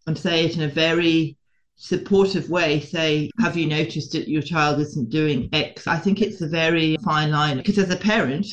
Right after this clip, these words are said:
you're not gonna want to be told your child's got autism or A D H D, and I think you've got to do it very delicately. Would you agree with that?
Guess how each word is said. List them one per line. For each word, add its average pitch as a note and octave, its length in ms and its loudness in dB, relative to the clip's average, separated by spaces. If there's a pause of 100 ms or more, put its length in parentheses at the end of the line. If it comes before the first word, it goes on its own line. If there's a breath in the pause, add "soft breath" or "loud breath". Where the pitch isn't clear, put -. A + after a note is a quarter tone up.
you're A#3+ 160 4
not D#3 200 0
gonna D3 200 -4
want C#3 220 -8
to - 100 -20
be C#3+ 80 -4
told D3 320 -4
your C3+ 100 -2
child's C#3 460 -2
got C3+ 340 -6
autism D3+ 680 0
or D#3 160 4
A D#3 100 4
D C3+ 160 2
H - 280 -4
D, D3+ 180 2
and D3 100 0
I D#3 60 -2
think F#3 180 -2
you've - 100 -12
got E3 140 0
to D#3 60 -2
do D3 120 2
it - 80 -2
very C#3 200 0
delicately. C3+ 760 -4
Would D#3 180 -4
you D#3 100 2
agree C3 260 -2
with - 180 -6
that? - 240 -8